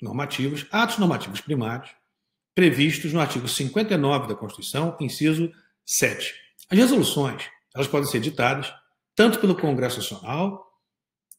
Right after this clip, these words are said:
como independentemente por cada casa legislativa.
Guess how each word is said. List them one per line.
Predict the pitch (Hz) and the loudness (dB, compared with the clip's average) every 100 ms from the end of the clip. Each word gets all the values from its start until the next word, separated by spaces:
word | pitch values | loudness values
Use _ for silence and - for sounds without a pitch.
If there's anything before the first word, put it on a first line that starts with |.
| _ | _
como | - 202 214 214 - | 6 8 8 6 6
independentemente | 262 294 254 165 208 208 180 143 131 107 143 180 - | 8 8 8 6 4 2 0 0 -2 -4 -2 -2 -4
por | - - - | -10 -12 -4
cada | 190 196 190 190 | 0 2 0 -2
casa | 180 147 151 151 147 | -4 -4 -2 -2 -2
legislativa. | 123 131 120 135 131 - | -2 -2 -4 -6 -8 -12